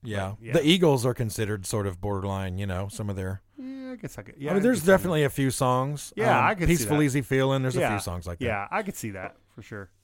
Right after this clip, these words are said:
Speaker 1: Um, so, yeah, I mentioned that. So it said that, you know, Howard and his wife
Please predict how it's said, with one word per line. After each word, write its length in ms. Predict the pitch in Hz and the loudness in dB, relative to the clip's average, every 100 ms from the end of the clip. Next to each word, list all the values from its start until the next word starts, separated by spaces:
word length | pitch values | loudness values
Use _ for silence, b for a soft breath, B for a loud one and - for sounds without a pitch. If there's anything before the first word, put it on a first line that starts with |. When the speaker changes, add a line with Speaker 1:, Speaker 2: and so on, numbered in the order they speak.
| - | 0
Speaker 1:
Um, 340 | 156 156 147 - - - - | 6 6 4 -4 -16 -18 0
so, 180 | - | 6
yeah, 180 | 226 262 | 8 8
I 60 | 240 | 8
mentioned 360 | 247 302 247 | 6 6 4
that. 280 | 220 185 165 | 6 4 2
So 160 | 143 214 | 4 4
it 100 | 190 | 4
said 300 | - 285 294 | 6 6 8
that, 320 | 240 208 - | 8 6 4
you 100 | 185 | 4
know, 380 | 180 165 160 160 - | 8 8 8 4 -2
Howard 400 | 127 165 180 165 | 2 6 6 6
and 120 | 151 | 2
his 140 | 123 | 2
wife 800 | 117 123 156 170 107 92 - - | 2 4 6 6 2 0 -12 -18